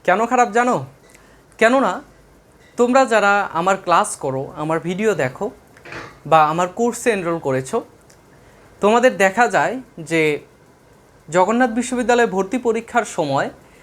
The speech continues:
তারা এসে যখন আমার সাথে হ্যান্ডশেক করে, কথা বলে, একটা ছবি তোলে, তখন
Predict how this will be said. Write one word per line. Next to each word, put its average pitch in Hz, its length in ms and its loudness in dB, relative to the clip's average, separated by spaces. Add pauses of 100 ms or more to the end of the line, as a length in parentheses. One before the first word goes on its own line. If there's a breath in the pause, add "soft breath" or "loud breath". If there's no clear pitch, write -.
(120 soft breath)
তারা 196 200 4
এসে 208 260 -2
যখন 208 280 -2
আমার 180 180 -2
সাথে 190 380 -4
হ্যান্ডশেক 175 460 -4
করে, 139 320 -2 (380 soft breath)
কথা 165 320 4
বলে, 143 380 -2
একটা 143 160 -12
ছবি 165 360 -2
তোলে, 147 340 -4 (400 soft breath)
তখন 262 500 2